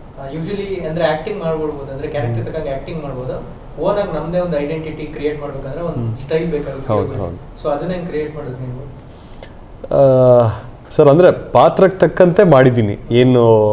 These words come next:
Speaker 2: ರಾಘವನ್ ಪಾತ್ರ ಇದ್ದಿದ್ದು, he's a very innocent guy ಅನ್ನೋ ಥರನೇ ಇತ್ತು ಪಾತ್ರದಲ್ಲಿ. So I have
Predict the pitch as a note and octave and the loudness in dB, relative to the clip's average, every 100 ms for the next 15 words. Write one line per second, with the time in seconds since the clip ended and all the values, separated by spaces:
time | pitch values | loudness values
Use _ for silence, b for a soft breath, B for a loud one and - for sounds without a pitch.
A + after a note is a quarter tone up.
0 | G#2 G2+ - A2 A2+ C3 C3+ C3+ B2+ A#2 | 2 0 0 2 4 6 6 6 4 2
1 | A#2 A#2 D#3+ C3+ A#2+ A2 B2 A#2 A#2+ A#2 | 0 0 0 -2 0 0 2 2 0 -2
2 | A2 G#2 G#2 F#2+ G2+ G2+ G2 F#2 F#2 F#2 | -4 -4 -6 -4 -2 -2 -2 -4 -8 -4
3 | G2+ D#3 B2+ - - F#2 F#2 - F2+ A2+ | -2 0 -2 -4 -6 -2 -2 -4 -4 -2
4 | F#3 E3+ D#3 D3 D3+ | -2 2 4 4 4